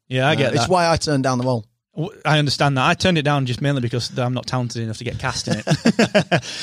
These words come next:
Speaker 1: So, right, well, looks like we're in some kind of resistance, or either a base or a ship. You can see the daylight. We've paused this now,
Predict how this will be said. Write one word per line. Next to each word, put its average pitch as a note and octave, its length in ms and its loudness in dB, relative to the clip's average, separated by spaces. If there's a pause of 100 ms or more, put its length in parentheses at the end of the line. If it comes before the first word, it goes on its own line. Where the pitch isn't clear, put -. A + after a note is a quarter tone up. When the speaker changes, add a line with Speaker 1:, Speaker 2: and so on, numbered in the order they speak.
Speaker 1:
So, G#3 360 4
right, D#3 300 4
well, E3 160 4
looks B3 140 2
like A#3 120 2
we're G#3 80 2
in F#3 40 2
some G3 160 0
kind F3+ 140 0
of D#3 80 4
resistance, C#3 600 0
or C3 280 -4
either C#3 260 0
a B2 40 -2
base D#3 400 4
or B2 140 2
a A2 40 -2
ship. C#3 240 -2
You B2 60 -8
can C3 80 -2
see D#3+ 120 -2
the C3+ 80 -2
daylight. A#2 460 0
We've A#2 140 -6
paused D3+ 280 4
this C3 140 -2
now, B2 220 0